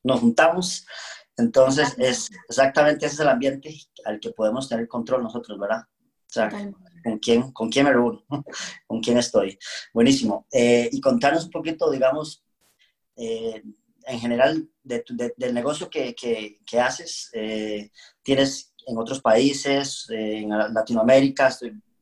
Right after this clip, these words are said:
Speaker 1: así fue como te conocí, ¿verdad? Por Instagram. Eh, pero ¿cómo, cómo te ha ido, digamos, en die-, eh,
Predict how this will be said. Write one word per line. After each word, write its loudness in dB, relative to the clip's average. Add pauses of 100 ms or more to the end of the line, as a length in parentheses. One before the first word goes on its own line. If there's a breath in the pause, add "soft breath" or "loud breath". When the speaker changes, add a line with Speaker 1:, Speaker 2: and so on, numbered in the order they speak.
(160)
Speaker 1:
así -4
fue -6
como -6
te -12
conocí, -6
¿verdad? 2
Por -2
Instagram. 0 (440 loud breath)
Eh, -4
pero 2
¿cómo, 2
cómo 2
te 0
ha 8
ido, 2
digamos, 4
en -10 (560)
die-, -4
eh, -2